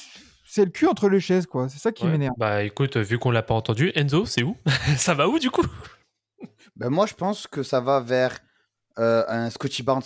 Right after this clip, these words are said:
Speaker 3: meneur, déjà.
Speaker 1: Ils ont, ils ont
Speaker 3: Et
Speaker 1: pris, euh, Dennis Schroeder, hein.
Speaker 3: Mais
Speaker 2: Oui, c'est
Speaker 3: Dennis
Speaker 2: vrai.
Speaker 3: Schroeder va sortir du banc.
Speaker 2: Oui, oui, oui, pourquoi pas.
Speaker 3: Moi,
Speaker 1: Ok.
Speaker 3: pour, pour moi, que Scotty Barnes meneur,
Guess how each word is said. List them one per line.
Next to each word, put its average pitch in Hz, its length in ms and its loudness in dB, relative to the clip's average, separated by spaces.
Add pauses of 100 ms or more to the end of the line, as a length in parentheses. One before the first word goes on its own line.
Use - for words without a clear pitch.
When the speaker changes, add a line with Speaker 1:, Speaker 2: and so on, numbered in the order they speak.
Speaker 3:
meneur, 135 420 0 (260)
déjà. 131 460 -4 (800)
Speaker 1:
Ils 165 180 2
ont, 190 80 4
ils 180 180 2
ont 208 100 4
Speaker 3:
Et 202 60 4
Speaker 1:
pris, 247 240 4
euh, 220 40 6
Dennis 180 260 0
Schroeder, 170 340 2
hein. 127 580 0 (460)
Speaker 3:
Mais - 80 -2
Speaker 2:
Oui, 123 80 0
c'est 113 80 -4
Speaker 3:
Dennis 101 120 0
Speaker 2:
vrai. 110 100 -2
Speaker 3:
Schroeder 139 120 2
va 120 80 -2
sortir 113 240 -8
du 123 100 -6
banc. 262 220 -6 (600)
Speaker 2:
Oui, 101 260 -4
oui, 180 240 -2
oui, 127 180 -6
pourquoi - 240 -10
pas. 107 260 -6
Speaker 3:
Moi, 160 260 4
Speaker 1:
Ok. 139 160 0
Speaker 3:
pour, 151 240 -2
pour 156 180 -2
moi, 214 300 2
que - 160 -8
Scotty 135 320 -10
Barnes 156 200 0
meneur, 156 380 0